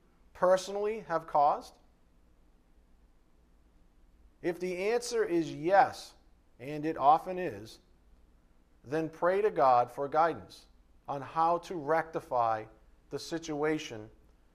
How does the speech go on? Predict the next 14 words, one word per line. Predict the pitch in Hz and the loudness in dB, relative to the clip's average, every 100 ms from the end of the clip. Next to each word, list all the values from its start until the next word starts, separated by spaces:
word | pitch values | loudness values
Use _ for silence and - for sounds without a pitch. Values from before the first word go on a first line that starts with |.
| - | -10
before | 143 - 170 180 | -10 -6 -2 0
your | 175 165 147 | 0 0 -2
entire | 139 147 139 143 | -2 2 4 4
home | 127 151 147 | 0 -4 -8
blows | 120 113 98 | -8 -8 -10
apart. | 95 - - - _ _ _ _ _ _ _ _ _ _ _ _ _ _ _ _ _ _ _ _ _ _ _ _ _ _ _ _ _ _ _ _ _ _ _ _ _ _ _ - - - | -14 -14 -14 -16 _ _ _ _ _ _ _ _ _ _ _ _ _ _ _ _ _ _ _ _ _ _ _ _ _ _ _ _ _ _ _ _ _ _ _ _ _ _ _ -20 -20 2
Ask | 147 185 202 - | 6 6 6 0
yourselves | 208 - 170 160 156 143 | -2 2 4 6 4 2
right | 156 180 170 | 2 2 0
now | 160 131 117 147 147 - | 0 2 2 -2 -10 -16
why | 120 139 147 | 0 4 4
so | 143 180 180 | 2 -4 -4
many | 185 175 | -2 -4
Christians | 170 190 175 - 147 127 135 - | -4 -4 -6 -8 -12 -12 -14 -18